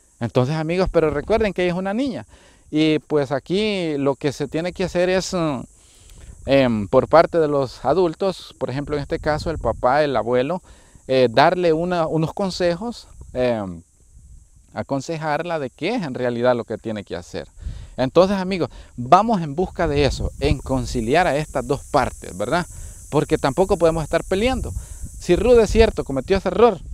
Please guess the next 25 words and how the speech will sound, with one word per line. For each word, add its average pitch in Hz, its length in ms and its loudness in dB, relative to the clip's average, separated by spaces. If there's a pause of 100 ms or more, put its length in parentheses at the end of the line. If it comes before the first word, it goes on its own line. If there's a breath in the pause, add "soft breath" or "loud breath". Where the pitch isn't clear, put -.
pero 139 220 0 (200)
pidiéndole 208 480 2
disculpas 196 480 -2
a 143 40 -4
don 135 120 -6
Justiniano, 160 600 -4
pues 127 340 -4 (600 soft breath)
yo 123 140 -6
pienso 202 320 -2
que 170 100 -4
es 175 60 0
lo 185 120 -4
correcto, 196 440 -4
amigos. 95 360 -4 (340 soft breath)
Entonces, 175 460 0
el 143 100 -6
día 165 180 2
de 151 60 4
hoy, 180 160 4
amigos, 185 340 -2 (100)
voy 175 420 2
en 135 180 -4
busca 175 340 -2
de 135 180 0
eso. - 240 -6